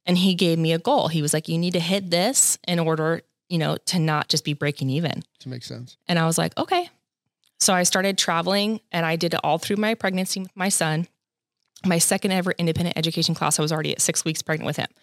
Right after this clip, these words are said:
Speaker 1: So I started traveling and teaching all over. My last class, I was eight months pregnant. I taught a two-day class in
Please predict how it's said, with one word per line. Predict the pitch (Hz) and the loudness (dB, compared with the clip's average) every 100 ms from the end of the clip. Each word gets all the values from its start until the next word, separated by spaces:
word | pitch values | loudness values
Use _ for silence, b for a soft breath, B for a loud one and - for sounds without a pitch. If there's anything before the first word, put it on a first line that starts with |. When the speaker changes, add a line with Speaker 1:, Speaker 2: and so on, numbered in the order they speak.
| b b b b b - | b b b b b 0
Speaker 1:
So | 202 180 175 - | 2 4 4 2
I | 170 | 2
started | - 185 170 170 170 175 B B B B - | 2 2 2 2 2 -2 B B B B -12
traveling | - 214 208 220 214 | -2 0 2 0 0
and | 185 | 0
teaching | - 185 - 180 180 | 0 0 0 2 0
all | - 170 180 | 0 2 2
over. | 175 170 175 190 b b b - | 2 2 0 -2 b b b -2
My | 175 | 0
last | 170 170 180 | 2 2 0
class, | - 190 180 175 - | 0 0 2 2 0
I | 165 165 | 0 0
was | 160 160 - | 0 0 2
eight | 175 190 | 0 2
months | 180 - | 0 0
pregnant. | - 165 165 160 170 | -2 0 0 0 -2
I | |
taught | 165 170 160 | -2 0 -2
a | |
two-day | 160 - 190 185 175 | 0 0 2 2 0
class | - 170 160 - | 0 0 0 -2
in | 175 | 0